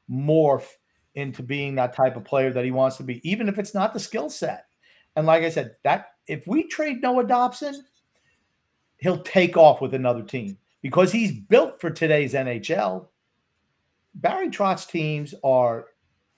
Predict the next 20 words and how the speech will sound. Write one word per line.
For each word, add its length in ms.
they're 540
N 120
H 200
L 120
teams 320
from 160
the 140
eighties. 560
That's 160
what 160
they 140
are. 300
Grinded 320
out. 180
That's 160
what 120
everybody 360
used 220
to 60
play. 400